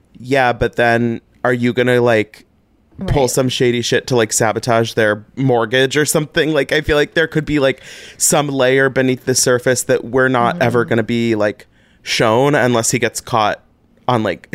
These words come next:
Speaker 1: <laughs> a hidden camera or something.
Speaker 2: Yeah. And it makes me really sad because I think everybody is always so focused on the daughters,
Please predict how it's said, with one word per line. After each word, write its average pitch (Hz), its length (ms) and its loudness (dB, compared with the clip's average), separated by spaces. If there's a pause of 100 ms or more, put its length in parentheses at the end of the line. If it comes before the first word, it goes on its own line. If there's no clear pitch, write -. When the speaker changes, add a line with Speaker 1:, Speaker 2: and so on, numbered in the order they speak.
(120)
Speaker 1:
<laughs> - 100 -8
a 143 60 -2
hidden 135 280 0
camera 113 420 0
or 143 60 -2
something. - 540 -4
Speaker 2:
Yeah. 196 560 -2
And 240 120 0
it 247 220 -2
makes 247 320 -4
me 349 120 -4
really 220 260 0
sad 165 340 -2
because 185 320 -6
I 185 80 -4
think 214 200 -4
everybody 226 420 -2
is 175 100 -4
always 170 260 -2
so 180 120 -2
focused 165 440 -10
on 175 100 -2
the 170 100 -4
daughters, 185 840 -4